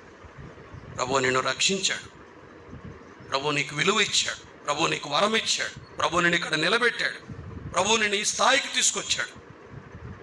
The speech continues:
ఇవన్నీ ఆలోచన చేస్తే ధైర్యం వస్తుంది. మనది కాదు, ఆయనది. ఆయన ఇచ్చిన వాటి వైపు చూద్దాం, ధైర్యం వస్తుంది. నాలోనికి నేను చూసుకుంటే కృంగిపోతాను. ఏలియా కృంగిపోవటానికి మూడు కారణాలు చూశాం.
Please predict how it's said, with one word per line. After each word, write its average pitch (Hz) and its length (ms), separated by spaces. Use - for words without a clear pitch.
ఇవన్నీ 285 300
ఆలోచన 339 420
చేస్తే 330 180
ధైర్యం 330 300
వస్తుంది. 202 400
మనది 254 260
కాదు, 240 380
ఆయనది. 170 480
ఆయన 285 400
ఇచ్చిన 320 420
వాటి 320 260
వైపు 294 300
చూద్దాం, 233 260
ధైర్యం 349 320
వస్తుంది. 135 420
నాలోనికి 165 480
నేను 156 160
చూసుకుంటే 135 480
కృంగిపోతాను. 127 720
ఏలియా 185 380
కృంగిపోవటానికి 139 920
మూడు 160 240
కారణాలు 117 480
చూశాం. - 220